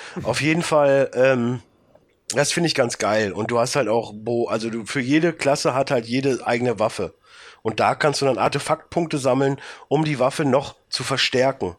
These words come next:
Speaker 2: Also dann wirklich, du hast dann zum Beispiel beim, beim Pala, habe ich jetzt gerade heute noch verbessert, dass die Weihe zum Beispiel irgendwie gefühlt zehn Sekunden länger steht. So, dann hast du halt, du kriegst weniger Schaden, du kriegst mehr, machst mehr Heilung oder kriegst mehr Heilung oder was auch immer.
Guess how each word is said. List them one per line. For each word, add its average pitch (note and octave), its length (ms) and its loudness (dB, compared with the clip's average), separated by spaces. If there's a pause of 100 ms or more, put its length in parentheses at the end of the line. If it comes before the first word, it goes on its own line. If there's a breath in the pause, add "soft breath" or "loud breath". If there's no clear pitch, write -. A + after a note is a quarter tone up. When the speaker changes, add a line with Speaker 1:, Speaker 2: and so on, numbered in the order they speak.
Speaker 2:
Also A#2 220 -2
dann C3+ 160 4
wirklich, D3 400 -2 (260 loud breath)
du A#2 100 -2
hast B2 200 -2
dann C3 60 -2
zum C3+ 140 -4
Beispiel C3 260 0
beim, A2+ 300 0
beim G2 180 -2
Pala, B2+ 280 2
habe A2+ 160 -2
ich A#2+ 100 -6
jetzt C3+ 220 -2
gerade A#2 340 0
heute A#2 360 -2
noch A#2 120 2
verbessert, G#2+ 460 -2 (240 loud breath)
dass - 180 -4
die B2+ 160 -6
Weihe A2+ 260 2
zum B2+ 180 -4
Beispiel A2 420 0
irgendwie A2 300 -4
gefühlt A2 360 -6
zehn C3 180 0
Sekunden A#2 320 -4
länger A2+ 260 0
steht. D#2+ 380 -6 (840 soft breath)
So, A2 160 -2
dann G#2+ 140 2
hast B2+ 200 0
du B2+ 100 0
halt, B2+ 360 2
du A#2+ 80 -6
kriegst C3+ 360 -4
weniger B2 320 2
Schaden, A#2+ 500 2
du A2+ 80 -6
kriegst A#2+ 420 -6
mehr, G#2+ 160 0 (380)
machst A2 340 -2
mehr G#2+ 140 0
Heilung A#2 400 2
oder G#2 160 0
kriegst - 320 -8
mehr A2 120 0
Heilung G#2+ 260 0
oder G#2 160 0
was G#2+ 160 -2
auch G#2+ 80 -6
immer. A#2 240 0